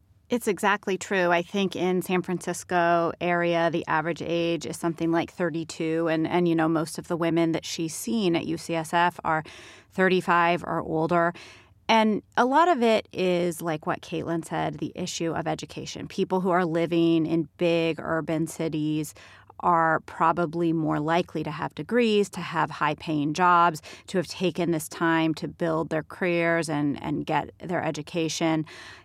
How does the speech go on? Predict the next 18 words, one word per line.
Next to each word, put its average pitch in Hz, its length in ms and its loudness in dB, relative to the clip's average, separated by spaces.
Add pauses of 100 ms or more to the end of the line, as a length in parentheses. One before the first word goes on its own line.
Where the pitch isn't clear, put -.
(140)
It 247 120 2
also 302 280 4
has 233 220 0
to 180 140 -6
do 165 320 0
with, 170 260 -6
you 170 60 -4
know, 160 140 0
cultural 165 560 -2
mores. 165 580 0
If 180 220 -2
you 180 120 0
look 226 220 0
around 170 600 2
and 175 300 2
everyone 185 480 2
around 165 440 4
you 156 320 2